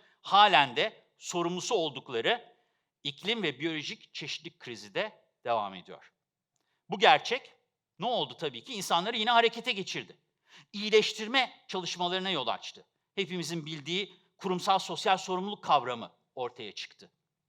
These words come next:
Yine aynı şekilde bu çerçevede kirleten öder diye bir, e, e, ekonomik politika aracı olan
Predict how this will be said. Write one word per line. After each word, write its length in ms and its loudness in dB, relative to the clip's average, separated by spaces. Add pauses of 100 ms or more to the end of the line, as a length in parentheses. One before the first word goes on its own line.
(1040)
Yine 220 4
aynı 340 4
şekilde 400 -4
bu 100 -14
çerçevede 840 2 (160)
kirleten 680 2 (100)
öder 480 8
diye 520 -4
bir, 380 -6 (100)
e, 40 -10
e, 240 -6 (1200)
ekonomik 480 -8
politika 360 -6
aracı 360 -4
olan 300 2